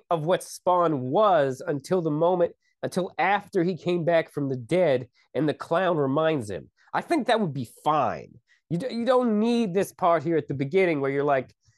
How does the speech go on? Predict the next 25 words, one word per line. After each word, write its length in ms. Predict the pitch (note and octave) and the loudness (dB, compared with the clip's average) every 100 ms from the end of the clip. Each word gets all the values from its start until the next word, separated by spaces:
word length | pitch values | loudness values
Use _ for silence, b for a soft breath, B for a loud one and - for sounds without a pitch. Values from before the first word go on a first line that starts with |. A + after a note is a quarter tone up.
| _ _ _ - - | _ _ _ -20 -14
"This 400 | - C4 C#4 - | 0 2 2 2
is 200 | G#3 E3 - | 0 0 -2
the 100 | D3+ | -2
mythology 920 | D3 D#3 - F3 A3+ A#3+ A#3+ G3 A#3+ | 0 0 0 2 4 4 2 0 0
of 200 | A#3+ A3+ | 0 0
the 100 | A#3+ | -2
Spawn, 1120 | - - - D3 E3 D3+ B2+ A2 G2+ F2+ E2+ E2+ | -2 -6 -4 2 4 4 4 2 0 -4 -10 -6
who 160 | D3 | -2
is 140 | C#3 A#2 | 0 -2
a 80 | A#2 | -6
soldier 840 | - D3+ G#3 B3 G#3+ D3 B2+ G2+ | -4 0 2 2 0 0 -2 -4
from 220 | F2+ G#2+ A2 | -6 -6 -6
hell, 840 | - D#3 F#3+ F#3+ E3+ D3 A#2 G2+ _ _ _ _ _ | -4 2 4 4 4 4 2 -2 _ _ _ _ _
destined 640 | F#3 G3+ - - G3+ F#3+ E3 | -2 -2 -4 -2 0 0 -2
to 80 | |
lead 380 | D#3+ F#3 G3+ G3 | 0 0 -2 -2
the 140 | E3+ E3 | 2 4
armies 580 | F3+ A#3 B3 B3+ B3+ C4 | 4 4 2 0 -2 -4
against 440 | A3 C4 B3+ - | 0 -2 -2 -6
heaven," 640 | C3+ F3+ F3+ E3+ D#3+ D3 | -2 0 2 2 0 -4
et 60 | C#3 | -4
cetera. 240 | B2+ F3 | 0 0
It's 260 | - - - | -2 -14 -2
like 200 | A3 - | -2 0
that, 180 | G#3+ | -2